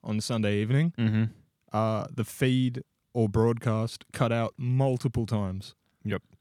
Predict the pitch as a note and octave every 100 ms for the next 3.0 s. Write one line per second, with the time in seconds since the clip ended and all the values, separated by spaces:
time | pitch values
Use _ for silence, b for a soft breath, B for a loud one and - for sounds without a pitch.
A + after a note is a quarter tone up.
0 | _ _ A#2 A2+ - - - C3+ B2 C#3+
1 | C3+ A#2 G#2+ A2+ G#2+ - - - - -
2 | A2 A#2 A2 G#2+ G#2 G#2 G#2 G#2 G#2 -